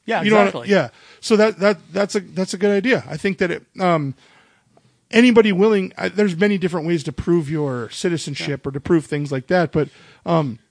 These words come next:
Speaker 2: yeah, I think that everyone should be able to vote, and I think that they should make voting easier, and I think that there's technologies that, that are happen-, that, that are available today that could make it much easier for everyone to vote, because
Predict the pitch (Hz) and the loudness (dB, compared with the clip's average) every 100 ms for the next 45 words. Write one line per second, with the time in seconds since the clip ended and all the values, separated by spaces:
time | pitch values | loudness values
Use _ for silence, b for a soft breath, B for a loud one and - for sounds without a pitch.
0 | _ _ _ _ _ _ - 202 175 131 | _ _ _ _ _ _ -8 -2 -2 -2
1 | - 165 156 156 156 151 143 151 143 131 | -6 -6 -4 -4 -4 -4 -6 -8 -6 -8
2 | 123 123 147 143 - b b b - 165 | -10 -8 -4 -4 -6 b b b -6 -6
3 | - 170 202 185 165 175 - 160 156 131 | -4 -4 -4 -6 -4 -4 -4 -4 -6 -4
4 | 151 135 131 147 170 170 170 143 - 143 | -4 -4 -6 -6 -4 -2 -2 -4 -6 -8
5 | 147 147 - 180 196 196 185 151 160 165 | -4 -4 -2 -2 -2 -2 -2 -2 -4 -4
6 | 156 123 - 135 127 139 156 151 147 139 | -4 -6 -8 -8 -4 -4 -4 -6 -6 -6
7 | 139 139 135 143 196 196 196 180 151 147 | -4 -4 -4 -2 -2 -2 -2 0 0 -2
8 | 160 147 147 B B B 147 165 233 254 | -4 -6 -8 B B B -6 0 2 2
9 | 226 233 196 185 - 175 180 165 160 151 | 0 -2 0 -2 -2 -2 0 0 -2 -4
10 | 147 127 - 165 165 | -4 -4 -6 -4 -4